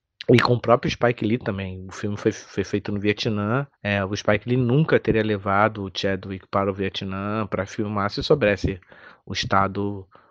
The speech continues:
real dele, porque até por conta também de, de dinheiro, né?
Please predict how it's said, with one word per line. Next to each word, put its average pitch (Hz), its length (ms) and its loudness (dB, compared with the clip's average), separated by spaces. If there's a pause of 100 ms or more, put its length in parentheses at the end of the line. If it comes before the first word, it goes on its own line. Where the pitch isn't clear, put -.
(240)
real 107 360 8
dele, 95 440 -6
porque - 340 -4
até 98 220 -4
por - 220 -8
conta 196 420 0 (120)
também 190 360 2
de, 104 320 -6
de 101 180 -8
dinheiro, 127 520 2
né? 98 180 -8